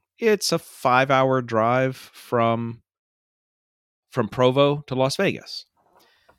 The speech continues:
And I'm like, and Lisa's like, "Hey, there's B Y U buses." I'm like, "Why would the B Y U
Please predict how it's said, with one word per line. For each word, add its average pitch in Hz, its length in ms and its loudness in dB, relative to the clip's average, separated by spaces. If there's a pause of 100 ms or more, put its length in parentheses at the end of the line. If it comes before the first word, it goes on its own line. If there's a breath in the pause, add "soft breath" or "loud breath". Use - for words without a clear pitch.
(420)
And 160 100 -2
I'm 185 80 2
like, 175 320 2
and 151 100 -4
Lisa's 196 280 0
like, 156 120 0
"Hey, 269 140 0
there's 170 180 2
B 190 160 -6
Y 196 100 0
U 208 120 0
buses." 113 320 -2
I'm 143 80 -4
like, 135 180 -6
"Why 185 140 -4
would 277 160 -4
the - 60 -18 (100)
B 190 100 -4
Y 190 180 -2
U 135 380 -4